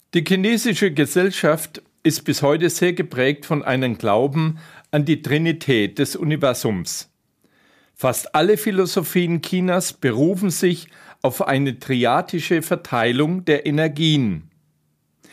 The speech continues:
nämlich auf eine himmlische, eine irdische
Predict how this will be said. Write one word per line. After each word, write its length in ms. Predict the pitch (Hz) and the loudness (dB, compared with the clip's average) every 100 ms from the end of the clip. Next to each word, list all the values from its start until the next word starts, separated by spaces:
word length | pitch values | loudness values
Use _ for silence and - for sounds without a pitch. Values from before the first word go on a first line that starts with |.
| - - | -20 -4
nämlich 400 | 127 135 135 - | 0 2 2 2
auf 180 | 123 - | 0 0
eine 220 | 110 104 | -2 0
himmlische, 840 | 92 117 135 139 156 - 190 233 240 _ _ _ _ _ _ _ | -2 0 0 2 -2 0 0 0 -4 _ _ _ _ _ _ _
eine 280 | 131 123 107 | 0 2 0
irdische 880 | 107 143 147 165 185 - 185 190 | 0 2 2 0 -4 0 0 0